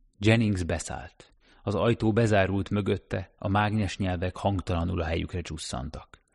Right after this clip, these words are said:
Csönd volt, akár egy kriptában. A gondola lustán siklott tovább az úton. Jennings lehuppant az ülésbe. A milicista leengedte a fegyvert. A bal oldalán ülő egyenruhás gyakorlott mozdulatokkal megmotozta.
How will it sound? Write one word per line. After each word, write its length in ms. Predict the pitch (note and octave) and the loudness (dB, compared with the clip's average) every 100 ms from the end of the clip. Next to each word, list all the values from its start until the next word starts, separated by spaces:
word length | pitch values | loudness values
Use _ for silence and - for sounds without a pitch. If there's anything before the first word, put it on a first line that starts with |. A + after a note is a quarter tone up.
| _ _ _ - | _ _ _ -8
Csönd 360 | - G2+ F2 E2 | 0 2 2 0
volt, 240 | E2 D#2+ | -2 -2
akár 340 | E2+ - F#2 | -4 -2 0
egy 100 | F#2+ | 0
kriptában. 800 | - F#2 E2 - C2 D2+ C#2+ D2+ - _ _ _ _ _ | -4 -6 -6 -6 -6 -8 -10 -14 -20 _ _ _ _ _
A 100 | G#2 | -4
gondola 580 | G2 B2+ A#2 A2+ G#2 F#2+ | 0 2 2 2 0 2
lustán 440 | B2 G#2+ - F#2 | 0 0 -2 -2
siklott 420 | F2 G2+ - F2+ | 0 -2 -2 -4
tovább 360 | - F2 F2 F2 | -2 -4 -2 -2
az 160 | F#2 F2 | -4 -4
úton. 460 | F2+ - E2 E2 - _ _ _ _ - | -6 -6 -6 -8 -12 _ _ _ _ -2
Jennings 520 | A2+ A2+ G2+ F#2+ - | 0 2 0 -4 -4
lehuppant 560 | F#2 E2 E2 - E2 | -4 -2 -4 -2 -2
az 120 | E2 E2 | -2 -4
ülésbe. 540 | D#2+ - - - - _ _ _ | -6 -8 -10 -12 -16 _ _ _
A 100 | - | -2
milicista 800 | G2+ C3 C3+ - G#2+ - F#2+ F2 - | 2 2 0 -2 -2 0 -2 -2 -2
leengedte 600 | E2 D#2+ E2 E2 - D2+ | -2 -2 -4 -6 -6 -8
a 80 | |
fegyvert. 680 | D#2 - - - G1+ - - _ _ _ _ _ _ _ - | -6 -12 -12 -12 -12 -14 -20 _ _ _ _ _ _ _ -12
A 80 | F#2+ | 2
bal 220 | B2 B2+ | 4 6
oldalán 440 | G#2 G2 G2 F#2 | 4 4 2 2
ülő 220 | F#2+ F#2+ | 2 2
egyenruhás 800 | F#2 G2+ G2+ G2 F#2+ F2 F2+ - | 0 0 0 2 0 0 -2 -2
gyakorlott 480 | G2+ G#2+ - F#2 F2+ | -2 -2 0 0 0
mozdulatokkal 760 | F#2+ F2 - F2 - F2+ - E2+ | -2 -2 -2 -4 -4 -6 -4 -6
megmotozta. 800 | D#2+ - D#2+ - - - - | -6 -10 -12 -12 -14 -14 -14